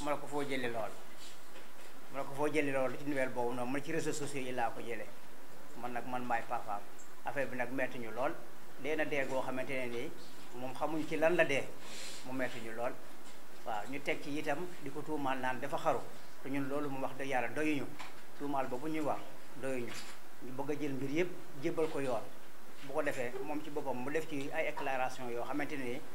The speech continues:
ñun suñ bopp dinañ xam ne lii kat fi mbir mi féete. Waaw, dinañ ko topp nag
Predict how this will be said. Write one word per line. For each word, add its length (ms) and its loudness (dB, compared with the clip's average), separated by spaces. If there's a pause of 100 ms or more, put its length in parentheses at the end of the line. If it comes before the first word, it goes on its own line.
(140)
ñun 140 0
suñ 200 0
bopp 260 2
dinañ 200 0
xam 160 0
ne 100 0
lii 200 0
kat 160 0 (200)
fi 100 0
mbir 220 0
mi 120 0
féete. 340 0 (760)
Waaw, 180 2
dinañ 260 0
ko 100 0
topp 240 0
nag 160 2